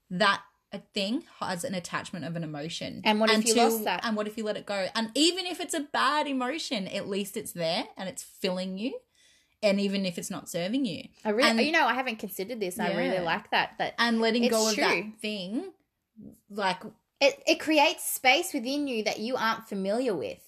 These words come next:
Speaker 1: Mm.
Speaker 2: because you have almost hoarded
Speaker 1: Yes.
Speaker 2: feelings, and then thus we may
Speaker 1: It's in the
Speaker 2: hoard
Speaker 1: physical
Speaker 2: things,
Speaker 1: world.
Speaker 2: physical materials as
Speaker 1: Yeah.
Speaker 2: well. And it's literally like you filled the hole
Speaker 1: Mm.
Speaker 2: with these awful feelings because you are,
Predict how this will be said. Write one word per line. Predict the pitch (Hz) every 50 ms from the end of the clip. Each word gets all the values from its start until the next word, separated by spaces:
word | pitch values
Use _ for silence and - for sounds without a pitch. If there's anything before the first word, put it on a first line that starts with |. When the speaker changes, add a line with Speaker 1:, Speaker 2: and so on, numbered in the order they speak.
| - _
Speaker 1:
Mm. | - 190 185 180 175 165 185
Speaker 2:
because | 190 240 226 - 254 240 233 233 233 233 220 - - _ _
you | 220 226 254 262
have | 254 240 247 226 220 214 208 220 - _ -
almost | 269 294 339 311 285 -
hoarded | - 208 - - 214 233 277 302 285 - 247 220 208 208 208 - _ _ _ _
Speaker 1:
Yes. | 190 226 269 311 311 247 175
Speaker 2:
feelings, | 277 285 320 330 294 247 202 190 208 220 214 - -
and | 247 226 226
then | 233 220 226
thus | 220 226 233 233 226 - -
we | - 202 214 214 220
may | 214 208 208 208
Speaker 1:
It's | 214 214 214
in | 214
the | 214
Speaker 2:
hoard | 214 220 214
Speaker 1:
physical | - - 247 233 220 240 233 - 226 214
Speaker 2:
things, | 208 302 302 294 277
Speaker 1:
world. | 262 240 - - -
Speaker 2:
physical | 254 226 254 226 226 226
materials | 208 190 - 233 269 311 285 214 175 180 196
as | 180 170 - 208
Speaker 1:
Yeah. | 214
Speaker 2:
well. | 214 226 156 151 214 226 - - - - - - - _
And | 233 233 240
it's | 247 240 233 226
literally | 233 233 254 254 - - 262 240
like | 233 226 214 208 208 208 -
you | 226 226 220
filled | 220 - - - 254 262 285 302 302 247 233
the | 233 233
hole | 220 220 247 226 214 214 220 214 202 214 214
Speaker 1:
Mm. | 214 196 185 190 190 185 180
Speaker 2:
with | 165 - 220 214 -
these | 220 214 208 202 196 190 202 220 - _ _ _
awful | - 247 269 285 277 - 302 277
feelings | 220 - 285 285 302 294 269 247 240 233 226 220 208 208
because | 214 233 214 220 - 240 240 233 226 220 220
you | - - 208 208 233 247 254 247
are, | 220 208 220 226 233 226 220 208